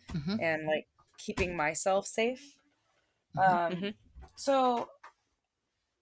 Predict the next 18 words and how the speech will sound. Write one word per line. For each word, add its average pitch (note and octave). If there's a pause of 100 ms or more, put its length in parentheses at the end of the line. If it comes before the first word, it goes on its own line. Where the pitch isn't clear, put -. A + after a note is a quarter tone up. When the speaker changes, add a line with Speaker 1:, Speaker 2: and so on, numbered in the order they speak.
Speaker 2:
I'm B3+ (120)
totally C#4
fine F3+
being G#3+
somewhere G#3+
that A3+
has A3
spirits A3 (100)
as G3
long F#3
as E3+ (460)
they F3
respect E3+
the E3+
boundaries D#3
I'm C#3+
putting F#3+
up. G#3+